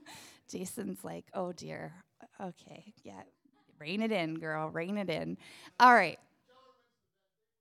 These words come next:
<laughs> Cool,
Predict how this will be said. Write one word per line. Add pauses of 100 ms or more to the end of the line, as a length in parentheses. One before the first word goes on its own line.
(1200)
<laughs> (3250)
Cool,